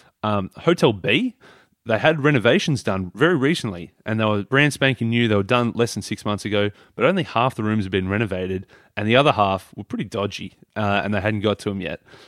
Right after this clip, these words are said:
And so he said to, you know, Hotel B, you know, "Can I, I wanna book here, but can you give me one of the good rooms? I don't want the shit room." And they said, "Well, it's just availability,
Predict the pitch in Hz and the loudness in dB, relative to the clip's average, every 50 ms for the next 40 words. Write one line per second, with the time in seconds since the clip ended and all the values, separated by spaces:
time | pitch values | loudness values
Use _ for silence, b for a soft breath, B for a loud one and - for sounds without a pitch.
0 | B B B - 104 - - 117 117 - - 170 151 - 151 127 117 - _ _ | B B B -8 -6 0 2 2 2 2 2 -2 0 2 2 2 2 -2 _ _
1 | _ _ _ 107 107 104 104 95 113 110 - 107 101 92 104 101 104 95 90 107 | _ _ _ -2 0 0 0 0 -2 -2 -2 -4 -4 0 0 0 0 0 0 0
2 | 110 104 - 120 113 104 98 _ - _ 107 113 143 139 110 87 107 101 - - | 0 0 0 -2 -2 -2 -2 _ -4 _ 0 2 2 0 0 -2 -4 -4 -2 0
3 | 131 117 95 104 98 _ - b b b b b b _ - 113 113 120 147 156 | 0 2 2 0 -6 _ -14 b b b b b b _ -6 -6 -4 -2 -2 -2
4 | 123 107 95 90 87 95 110 113 127 143 160 127 110 104 123 117 101 107 110 - | 0 0 -2 -4 -4 -4 -2 -2 -2 -2 -2 -2 -2 -2 -2 -2 -4 -6 -8 -4
5 | - 143 135 - 104 101 98 98 98 101 95 - 101 98 104 107 107 107 104 - | -4 -4 -4 -4 -8 -8 -8 -6 -8 -8 -6 -6 -6 -2 0 2 2 2 0 -2
6 | 95 - - 113 - - 107 95 101 98 98 98 92 92 101 104 101 98 98 101 | -6 -6 -6 -6 -6 -6 -8 -4 -2 -2 -2 -2 -2 -2 -2 0 0 0 0 -2
7 | 98 98 | -2 -4